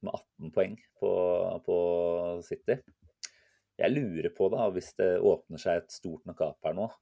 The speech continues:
eh, at det rett og slett, eh, åpner seg en slags erkjennelse også hos Guardiola på at, nei,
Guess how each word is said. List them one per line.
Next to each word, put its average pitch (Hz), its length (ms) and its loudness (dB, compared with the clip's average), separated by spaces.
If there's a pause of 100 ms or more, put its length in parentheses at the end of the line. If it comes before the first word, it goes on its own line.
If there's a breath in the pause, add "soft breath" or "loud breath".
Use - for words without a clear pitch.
(140)
eh, 98 260 -6
at 90 220 -6
det 90 180 2
rett - 220 -6
og - 20 -12
slett, - 260 -4 (120)
eh, 87 800 0 (100)
åpner 85 480 -6
seg 85 200 0
en 78 40 -12
slags - 300 -2
erkjennelse 78 500 0
også - 240 -4 (140)
hos - 320 -8
Guardiola 87 480 0
på 87 100 -6
at, - 60 -20 (640)
nei, - 160 -10